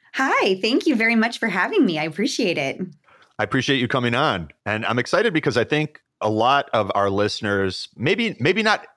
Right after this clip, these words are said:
Speaker 2: in our direct audience, but perhaps, but certainly people they know in their, in their sphere of influence may have had s-,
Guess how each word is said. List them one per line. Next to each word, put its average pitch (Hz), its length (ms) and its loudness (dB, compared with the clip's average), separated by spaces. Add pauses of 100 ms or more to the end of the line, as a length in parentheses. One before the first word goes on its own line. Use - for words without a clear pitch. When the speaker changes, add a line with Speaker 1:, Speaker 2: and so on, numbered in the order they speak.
(380)
Speaker 2:
in 123 100 -2
our 117 140 2
direct 104 480 0
audience, 113 600 0 (600)
but 208 200 0
perhaps, 123 540 0 (560)
but 123 240 -2
certainly 165 300 0
people 139 260 -2
they 113 160 2
know 95 480 0 (960)
in 123 140 0
their, 123 160 6
in 110 200 -2
their 110 140 4
sphere 117 300 0
of 98 100 0
influence 101 580 -2 (440)
may 147 420 2 (100)
have 123 380 -2
had 110 420 -2
s-, - 200 -6